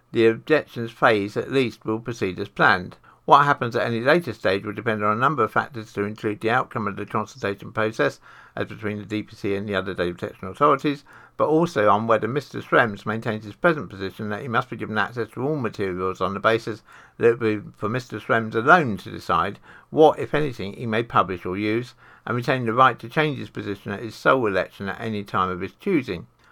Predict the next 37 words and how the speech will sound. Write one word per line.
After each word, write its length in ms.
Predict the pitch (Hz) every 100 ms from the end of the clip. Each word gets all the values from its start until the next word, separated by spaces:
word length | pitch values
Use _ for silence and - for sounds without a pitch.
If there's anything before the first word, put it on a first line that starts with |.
| _
Ultimately, 640 | - 156 135 101 - 107 -
N 100 | 143
O 120 | 139 110
Y 160 | 98
B 200 | 95 104
will 120 | 107
also 180 | 123 131
have 80 | 104
a 100 | 98
right 180 | 101 95
of 80 | 98
appeal 380 | 113 185 120
against 300 | 98 117 113
the 80 | 110
final 260 | 107 98 104
decision 460 | 101 98 104 104
delivered 420 | 98 104 101 95 98
at 140 | 101
the 120 | 113
end 160 | 101 101
of 120 | 101
the 100 | 104
co-decision 640 | - 98 98 90 92 92 92
making 300 | 90 87 95
procedure. 480 | - 147 123 87 - _ _ _ -
N 120 | 117
O 140 | 110 107
Y 160 | 104
B's 460 | 92 170 143 98 - - -
response 680 | 113 107 - 98 92 104 -
has 140 | 104
been 360 | 101 123 120 120
that 220 | 113 104
this 180 | 156 175
is 140 | 117
Facebook's 540 | - 190 196 - - -
position, 500 | 98 - 127 117